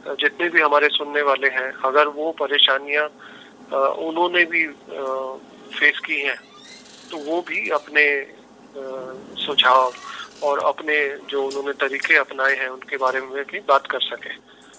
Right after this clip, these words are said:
तो हम ये कोशिश करते हैं कि जो जितने भी हमारे सुनने वाले हैं वो खुश रहें, उनका जीवन भी अच्छा हो, उनको कम से कम उलझने हो, क्योंकि जिंदगी है तो उलझने भी होंगी।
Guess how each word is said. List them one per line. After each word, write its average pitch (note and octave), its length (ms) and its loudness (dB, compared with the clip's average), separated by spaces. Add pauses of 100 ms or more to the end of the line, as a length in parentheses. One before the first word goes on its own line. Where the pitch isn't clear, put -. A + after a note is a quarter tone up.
(100)
तो D3+ 100 -2
हम D3+ 240 4
ये D#3+ 140 4
कोशिश D3+ 380 2
करते C#3+ 300 -2
हैं C#3 100 -4
कि C#3 140 -8
जो C#3 220 -4
जितने C#3+ 320 -4
भी D3+ 120 -2
हमारे C#3 320 2
सुनने C3+ 320 -2
वाले B2+ 240 -2
हैं C3 180 -4 (600)
वो C#3+ 80 -2
खुश D#3 300 2
रहें, D3 340 2 (160)
उनका C3+ 220 -10
जीवन C#3 300 -6
भी C#3+ 200 -12
अच्छा C#3 300 0
हो, C#3 240 -4 (500)
उनको C#3+ 220 -14
कम E3 220 0
से D#3 140 0
कम D3 120 -2
उलझने C#3+ 500 -2
हो, D3 200 -2 (680)
क्योंकि - 240 -6
जिंदगी C#3 340 0
है C#3+ 180 4
तो C#3+ 120 -12
उलझने C#3 360 -10
भी D#3 140 -10
होंगी। C3 300 -12